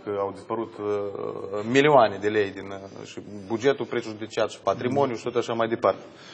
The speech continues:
Sau ca la Șalaru sau în altă parte. Ar putea. Acum, dacă este să ne referim la guvern,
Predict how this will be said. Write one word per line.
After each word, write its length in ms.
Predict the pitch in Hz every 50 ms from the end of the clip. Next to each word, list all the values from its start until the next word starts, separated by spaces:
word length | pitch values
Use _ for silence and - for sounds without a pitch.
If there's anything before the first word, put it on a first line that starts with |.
| - - - - - -
Sau 180 | - - 120 107
ca 280 | - - 104 101 98 95 - - - -
la 120 | 107 107
Șalaru 420 | 101 - 107 107 135 147 143 127
sau 200 | 117 - 117 113
în 60 | 120 120
altă 200 | 117 110 - 110
parte. 220 | - 107 95 - - - - - - - - - - - - - - - - -
Ar 180 | - - 139 -
putea. 320 | - 170 - - - - - - - - - - - - - - - - - - - - - - - - - -
Acum, 200 | - 127 160 196 202
dacă 160 | 208 175 190
este 200 | 180 175 - 147
să 140 | - - 139
ne 140 | 135 127 120
referim 380 | 127 113 - 120 127 135 127
la 100 | 120 107
guvern, 500 | 95 95 98 95 110 143 147 143 139 127